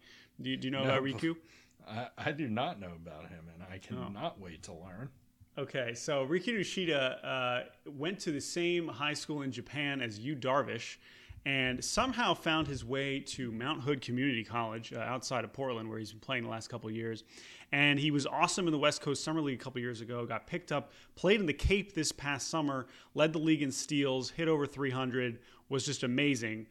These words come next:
Speaker 1: And he's five-foot-six. And if you like Kenny Oyama, uh, this guy is, is that, that style, except he also plays a mean second base and he steals a shit ton of bases. So love this guy. He's at Oregon. Will be an automatic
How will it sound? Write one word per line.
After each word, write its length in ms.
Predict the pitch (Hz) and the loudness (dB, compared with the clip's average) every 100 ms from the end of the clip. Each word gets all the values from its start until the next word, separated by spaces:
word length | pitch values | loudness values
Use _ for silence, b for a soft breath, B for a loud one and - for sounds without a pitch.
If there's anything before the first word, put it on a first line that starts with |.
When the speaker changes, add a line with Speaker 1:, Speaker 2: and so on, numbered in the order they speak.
| b b - | b b -2
Speaker 1:
And 320 | 143 135 131 | 2 4 2
he's 180 | 127 120 | 0 -4
five-foot-six. 960 | - 151 160 175 - - 139 135 - - B B B | 4 6 6 4 -2 2 2 2 -2 -6 B B B
And 180 | 139 135 | -2 0
if 100 | 127 | 0
you 80 | 170 | 2
like 200 | 180 175 | 4 4
Kenny 260 | - 170 160 | 2 4 4
Oyama, 560 | 147 151 147 123 120 120 B B - | 4 2 2 2 0 -2 B B -4
uh, 200 | 131 123 | 0 0
this 240 | 117 147 - | 0 -2 0
guy 280 | 165 147 | 2 2
is, 160 | 139 123 | 2 0
is 240 | 147 117 | -4 -4
that, 340 | 120 143 147 147 | -2 2 2 2
that 200 | 143 135 | 0 0
style, 400 | - 151 139 131 | 2 4 4 4
except 240 | 123 - - | 0 -4 -4
he 80 | 127 | -2
also 220 | 127 127 | -2 -4
plays 260 | - 131 120 | -6 -6 -4
a 20 | |
mean 200 | 123 120 | -4 -4
second 300 | 127 120 117 | -4 -4 -2
base 280 | 117 117 117 | -2 -2 -6
and 60 | |
he 40 | 107 | -8
steals 340 | - 127 107 | -6 -6 -6
a 40 | |
shit 240 | 98 - - | -8 -10 -8
ton 120 | 113 | -10
of 80 | 104 | -8
bases. 320 | 110 - - | -8 -8 -8
So 360 | - 131 110 - B B B | -4 -2 -2 -6 B B B
love 180 | 143 160 | 6 8
this 180 | 160 - | 6 6
guy. 240 | 151 143 | 6 6
He's 220 | 131 151 147 | 4 2 2
at 60 | |
Oregon. 520 | 131 135 135 135 131 127 B B _ _ | 4 4 4 4 2 -2 B B _ _
Will 160 | 143 135 | -2 2
be 140 | 135 | 4
an 80 | 135 | 4
automatic 880 | 139 147 139 135 127 120 220 - | 6 6 8 6 6 6 6 6